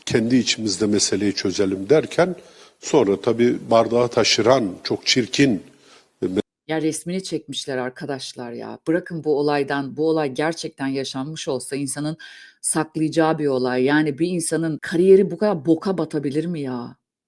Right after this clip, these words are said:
Speaker 2: Çok özür diliyorum. Şundan dolayı bu saatte bu muhabbeti hani önünüze getirdiğim için.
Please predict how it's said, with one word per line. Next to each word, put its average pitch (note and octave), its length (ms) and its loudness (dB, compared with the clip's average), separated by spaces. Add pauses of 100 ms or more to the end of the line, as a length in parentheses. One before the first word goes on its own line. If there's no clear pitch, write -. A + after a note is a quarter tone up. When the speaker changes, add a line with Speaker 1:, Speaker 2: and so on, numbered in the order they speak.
(600)
Speaker 2:
Çok - 380 0
özür F3+ 340 4
diliyorum. F#3 480 4 (260)
Şundan F#3+ 520 2
dolayı F#3+ 360 2
bu G#3+ 80 -2
saatte G#3+ 480 -2
bu G3+ 80 -2
muhabbeti F#3 760 0
hani B2 220 -2
önünüze C#3 380 -2
getirdiğim B2+ 600 -4
için. A3 380 -4